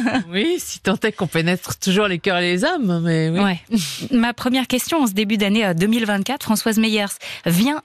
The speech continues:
Speaker 1: d'être annoncée comme étant la femme la plus riche au monde, à la tête d'une fortune estimée à plus de cent milliards d'euros, la fameuse barre des cent milliards. Est-ce que ça reflète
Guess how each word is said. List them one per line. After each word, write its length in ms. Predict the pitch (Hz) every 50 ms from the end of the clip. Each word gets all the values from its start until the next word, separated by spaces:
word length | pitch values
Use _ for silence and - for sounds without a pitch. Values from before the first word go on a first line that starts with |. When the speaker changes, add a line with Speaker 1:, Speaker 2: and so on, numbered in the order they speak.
| -
Speaker 1:
d'être 300 | 214 175 208 214 - -
annoncée 520 | 226 208 208 214 196 - - 226 247 269 - -
comme 180 | - 226 220 202
étant 300 | 208 208 - - 240 240
la 120 | 220 208
femme 360 | 190 - - 196 196 214 233 233 -
la 140 | 196 196 185
plus 200 | - - 208 202
riche 440 | 190 175 202 226 254 - - - 254 -
au 100 | 214 214
monde, 360 | 208 202 202 220 226 247 254 269 - - - - - - -
à 80 | 196
la 100 | 196 208
tête 160 | - - 226 196
d'une 220 | 190 202 208 196
fortune 480 | - - 247 214 - - - 240 226 220
estimée 440 | 226 208 - - - 226 220 226 226
à 40 | 214
plus 200 | - - - 226
de 100 | 185 196
cent 300 | 190 - - - 233 220
milliards 680 | 214 214 214 202 202 202 208 208 240 240 226 196 185 180
d'euros, 460 | 175 180 190 180 175 180 214 254 254
la 140 | 180 - 175
fameuse 480 | - - - 208 196 196 202 196 190 180
barre 240 | 208 208 214 214
des 80 | 202 196
cent 160 | - - 214
milliards. 400 | 196 190 180 180 175 175 220 254 - - - - - - - - - -
Est-ce 220 | - 294 285 - -
que 140 | - 320
ça 160 | 285 - 254 220
reflète 800 | 190 185 233 214 - - 196 170 175 - - - - - -